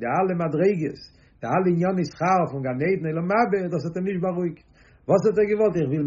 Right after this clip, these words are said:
מער נישט, אלס דיך אליין, גילוי עצמות. און דאס איז דער ווארט פון שער החמישים. דער חילול אהבה פון אברהם אבינו צו דעם שער החמישים, וואס אין די אסירות פון דעם אלטן רבי דאס, איך וויל מער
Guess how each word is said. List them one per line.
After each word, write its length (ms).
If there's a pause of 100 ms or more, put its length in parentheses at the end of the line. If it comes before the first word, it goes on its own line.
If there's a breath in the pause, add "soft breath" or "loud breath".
מער 180 (180)
נישט, 260
אלס 200
דיך 220
אליין, 460 (140)
גילוי 200 (120)
עצמות. 340 (560 soft breath)
און 140
דאס 200
איז 80
דער 160
ווארט 180
פון 160
שער 260
החמישים. 500 (340)
דער 200
חילול 300 (160)
אהבה 280
פון 140
אברהם 300
אבינו 340 (440 soft breath)
צו 120
דעם 120
שער 300
החמישים, 600
וואס 180
אין 140
די 140 (120)
אסירות 420 (100)
פון 240
דעם 180
אלטן 300
רבי 320
דאס, 320
איך 180
וויל 220 (120)
מער 200